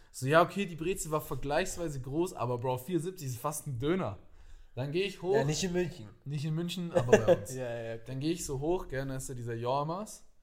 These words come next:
Speaker 2: Ja,
Speaker 1: Dann
Speaker 2: der ist
Speaker 1: kauf
Speaker 2: so
Speaker 1: ich mir
Speaker 2: Trash,
Speaker 1: da,
Speaker 2: aber
Speaker 1: dann kauf ich mir da so eine Leberkassemmel. Bro,
Speaker 2: Eins fünfzig.
Speaker 1: das, nee, ich glaub irgendwie zwei fünfzig oder so. Bro, das war die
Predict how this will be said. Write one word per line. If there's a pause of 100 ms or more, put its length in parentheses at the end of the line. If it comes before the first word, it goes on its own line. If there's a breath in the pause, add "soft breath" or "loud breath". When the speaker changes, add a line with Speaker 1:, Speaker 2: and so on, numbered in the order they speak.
(140)
Speaker 2:
Ja,
Speaker 1:
Dann
Speaker 2:
der
ist
Speaker 1:
kauf
Speaker 2:
so
Speaker 1:
ich
mir
Speaker 2:
Trash,
Speaker 1:
da,
Speaker 2:
aber
Speaker 1:
dann
kauf
ich
mir
da
so
eine
Leberkassemmel.
Bro,
Speaker 2:
Eins
fünfzig. (200)
Speaker 1:
das, (100)
nee,
ich
glaub
irgendwie
zwei
fünfzig
oder
so. (220 soft breath)
Bro,
das
war
die